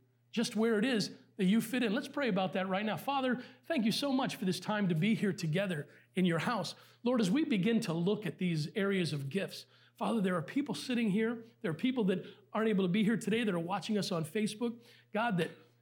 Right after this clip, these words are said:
um, they just need some direction and some understanding, God.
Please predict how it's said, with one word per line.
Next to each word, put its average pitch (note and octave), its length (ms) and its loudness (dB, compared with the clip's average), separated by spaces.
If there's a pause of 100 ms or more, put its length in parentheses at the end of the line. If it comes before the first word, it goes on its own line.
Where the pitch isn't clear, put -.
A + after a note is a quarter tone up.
um, F3+ 320 -2 (160)
they F3 140 0
just F3+ 220 0
need B3+ 180 2
some A3 160 0
direction G3 520 0
and D#3 80 0
some E3+ 180 -2
understanding, F3+ 680 0
God. E3+ 280 -6